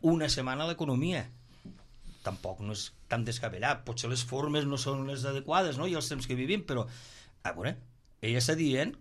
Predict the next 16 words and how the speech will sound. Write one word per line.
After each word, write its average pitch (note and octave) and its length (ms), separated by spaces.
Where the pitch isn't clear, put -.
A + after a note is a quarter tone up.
que B2+ 100
les A#2+ 220
mesures C3 540
legals, B2+ 540
o - 80
sigui, A2+ 240
això A#2+ 400
històricament, D3 800
històricament, A2 640
ja A#2+ 160
ha C3 40
passat B2 200
a G3 80
Catalunya. C3+ 460
Va G2+ 120
passar. E3 340